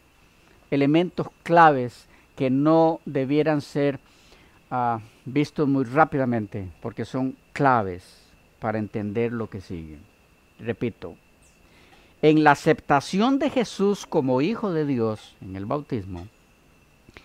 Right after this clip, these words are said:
es aceptada la humanidad, representada por Él al haber asumido la naturaleza humana caída. Es decir,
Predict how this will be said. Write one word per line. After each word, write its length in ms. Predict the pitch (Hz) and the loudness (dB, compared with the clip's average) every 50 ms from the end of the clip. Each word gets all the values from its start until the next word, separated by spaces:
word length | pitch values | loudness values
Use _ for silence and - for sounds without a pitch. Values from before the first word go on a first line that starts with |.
| _ _ _ | _ _ _
es 260 | - - 208 - - - | -2 -2 -2 -2 -4 -4
aceptada 760 | - 135 - - - 147 117 - - _ 160 160 170 180 185 | -2 -2 -2 0 -4 -4 -4 -4 -4 _ 0 2 2 2 2
la 140 | 170 151 135 | 2 2 0
humanidad, 600 | 127 113 113 110 110 110 104 101 107 131 123 - - _ _ _ _ _ _ _ _ _ _ _ _ _ _ _ _ _ _ _ _ - - - _ | 2 2 0 0 0 -2 -4 -4 -4 -4 -4 -6 -10 _ _ _ _ _ _ _ _ _ _ _ _ _ _ _ _ _ _ _ _ -20 -20 -14 _
representada 1000 | 127 147 147 156 151 - - 143 139 127 - 147 135 131 127 - 160 160 180 190 | -2 2 4 4 4 2 0 -2 -2 0 0 0 0 0 2 4 4 6 6 4
por 200 | 156 156 139 135 | 2 2 -2 0
Él 280 | 151 175 208 247 277 277 - _ _ _ _ _ _ _ - - - - _ | 0 -2 -4 -6 -10 -12 -14 _ _ _ _ _ _ _ -20 -20 -20 -18 _
al 180 | - 139 139 135 | 0 2 4 4
haber 260 | 131 131 139 147 151 | 4 2 2 2 0
asumido 560 | 180 160 - 175 151 151 156 165 165 170 170 | 0 -2 0 -2 0 2 2 2 2 0 0
la 120 | 160 143 127 | 0 0 0
naturaleza 760 | 117 113 110 - 131 113 113 110 117 131 147 - - 160 151 - - _ | 0 -2 -2 -2 -4 -2 -2 -2 -2 -2 -4 -4 -6 -10 -10 -10 -14 _
humana 500 | - 123 110 110 120 123 127 123 127 127 - - _ | -4 -2 0 0 0 0 -2 -2 -4 -6 -8 -16 _
caída. 420 | - 139 107 95 90 82 78 - - - _ _ _ _ _ _ _ _ _ _ _ _ _ _ _ _ _ _ _ _ _ _ _ _ _ - _ _ _ _ _ _ _ _ _ _ _ _ _ _ _ _ _ _ _ _ _ _ _ _ _ _ _ - _ - _ _ | -10 -10 -8 -8 -10 -12 -14 -18 -20 -20 _ _ _ _ _ _ _ _ _ _ _ _ _ _ _ _ _ _ _ _ _ _ _ _ _ -20 _ _ _ _ _ _ _ _ _ _ _ _ _ _ _ _ _ _ _ _ _ _ _ _ _ _ _ -20 _ -20 _ _
Es 140 | 117 131 | -6 -2
decir, 380 | 131 151 151 - 190 160 104 85 | -2 -2 -2 0 0 0 0 -2